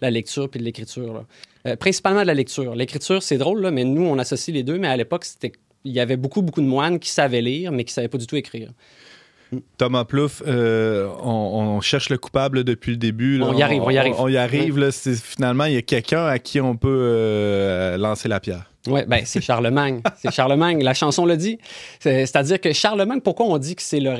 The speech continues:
Speaker 1: le, tu sais, on vient de dire que c'était l'Église, mais on veut pas lancer la pierre à l'Église.
Speaker 2: Mais non.
Speaker 1: Mais, euh, pourquoi on dit que c'est Charlemagne dans la chanson ? C'est que Charlemagne, qu'est-ce qu'il a fait ? C'est que quand lui, lui était roi des Francs après la chute de l'Empire romain.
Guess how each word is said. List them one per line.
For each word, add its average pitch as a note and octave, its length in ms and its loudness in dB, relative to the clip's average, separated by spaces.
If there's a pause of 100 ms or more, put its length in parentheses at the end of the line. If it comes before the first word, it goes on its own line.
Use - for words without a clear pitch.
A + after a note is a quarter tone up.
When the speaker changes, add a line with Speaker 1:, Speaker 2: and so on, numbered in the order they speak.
(100)
Speaker 1:
le, B2+ 240 -2
tu - 60 -6
sais, F#3+ 60 4
on C#3+ 120 2
vient D3+ 160 0
de C#3 60 0
dire F3+ 180 -2
que C#3+ 80 -2
c'était C#3 260 -2
l'Église, C3 400 -2
mais A#2+ 80 -2
on A#2 60 -6
veut A#2 80 -8
pas C#3 100 -4
lancer C3 240 -6
la B2 60 -4
pierre C#3+ 180 -4
à B2+ 40 -4
l'Église. A#2+ 300 -6
Speaker 2:
Mais A#2+ 100 2
non. A#2+ 180 0 (320)
Speaker 1:
Mais, B2 680 0
euh, B2+ 120 -8
pourquoi F3 220 2
on F3+ 100 2
dit E3+ 100 -4
que - 80 -6
c'est D3 100 0
Charlemagne D3+ 560 2
dans B2+ 140 0
la B2 120 2
chanson ? B2+ 340 -4
C'est C#3 160 -4
que C#3 100 -2
Charlemagne, D3+ 460 2
qu'est-ce - 260 -2
qu'il C#3+ 160 0
a B2 80 4
fait ? F3+ 160 -2
C'est C#3+ 220 -4
que B2 460 -2
quand E3 280 0
lui, C3 320 -2
lui F#3 200 0
était D3 180 0
roi C3 240 0
des C#3+ 120 2
Francs D#3+ 300 -4
après C#3+ 240 -2
la B2+ 100 0
chute C#3+ 180 -6
de C#3+ 40 -10
l'Empire B2 280 -4
romain. B2 240 -6